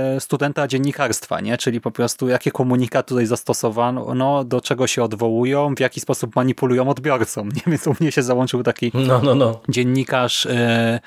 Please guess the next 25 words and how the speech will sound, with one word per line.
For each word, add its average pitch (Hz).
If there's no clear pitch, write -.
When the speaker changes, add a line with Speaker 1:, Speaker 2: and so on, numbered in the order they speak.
Speaker 1:
komunikolog, 123
e, 117
językoznawca. 120
E, 127
a 139
jak 135
już 139
obejrzałem 147
cały 135
film, 156
no 160
to 151
tam 147
też 147
bym 156
zobaczył 143
już 143
trochę 135
inne 135
rzeczy, -
nie? 98
Bym 113
zaczął 120
bardziej, 123
e, 120